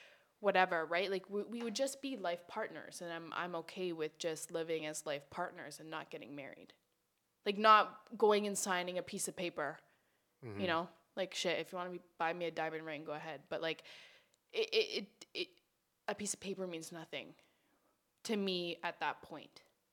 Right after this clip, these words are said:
Speaker 1: right? The one piece of paper that meant something already happened with
Speaker 2: Yeah.
Speaker 1: us, right? Um, but that's just me personally. Everybody's different.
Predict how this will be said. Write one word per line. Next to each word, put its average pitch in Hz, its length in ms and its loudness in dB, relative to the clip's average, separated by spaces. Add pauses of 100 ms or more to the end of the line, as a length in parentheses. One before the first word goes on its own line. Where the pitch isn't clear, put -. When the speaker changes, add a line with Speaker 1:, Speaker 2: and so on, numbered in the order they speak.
(840)
Speaker 1:
right? 170 360 -2 (100)
The - 80 -10 (200)
one 175 300 -2
piece 165 260 -14
of 175 80 -12
paper 175 280 -6
that 160 160 -6
meant 160 240 -8
something 143 500 -10 (120)
already 165 240 -6
happened - 440 -8 (680)
with - 120 -4
Speaker 2:
Yeah. 120 120 2
Speaker 1:
us, - 380 -4 (340)
right? 160 300 -4 (640)
Um, 170 440 -2
but 226 80 -4
that's 294 220 4
just 233 140 -4
me 175 100 -6
personally. - 440 -14 (1300)
Everybody's 214 360 0
different. - 320 -10